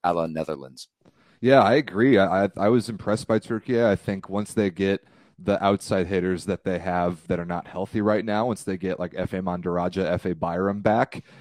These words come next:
Speaker 2: the team's gonna be really, really good. And they, they, they deserve a lot of credit for, for pushing the United States to five. But,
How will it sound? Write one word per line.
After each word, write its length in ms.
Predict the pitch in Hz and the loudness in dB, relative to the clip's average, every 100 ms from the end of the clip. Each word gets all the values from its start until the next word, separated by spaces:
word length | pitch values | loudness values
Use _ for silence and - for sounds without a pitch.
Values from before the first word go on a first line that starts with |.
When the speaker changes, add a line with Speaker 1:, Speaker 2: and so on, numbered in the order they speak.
| - - | -20 -16
Speaker 2:
the 60 | |
team's 240 | - 208 220 | -10 -8 -4
gonna 160 | 220 | -4
be 140 | 143 107 | -2 -2
really, 340 | 98 107 110 | 0 2 0
really 280 | 98 104 98 | 0 0 0
good. 440 | 87 120 107 - 85 | 4 6 6 2 -6
And 380 | 95 92 90 90 _ - | -2 -2 -4 -8 _ -4
they, 120 | 107 | -2
they, 300 | 101 104 104 | 2 2 2
they 140 | 98 101 | 2 0
deserve 320 | 95 101 110 | 2 2 4
a 40 | |
lot 160 | 110 95 | 6 4
of 60 | - | 2
credit 320 | 107 98 - | 0 0 -2
for, 260 | 98 90 | -2 -2
for 120 | - 90 | -4 -8
pushing 400 | - 95 107 92 | -4 -4 -4 -6
the 60 | |
United 300 | 90 90 90 | -4 -4 -6
States 240 | - 90 - | -6 -8 -8
to 80 | |
five. 400 | 82 98 101 82 | -4 2 4 4
But, 240 | - 87 | 2 0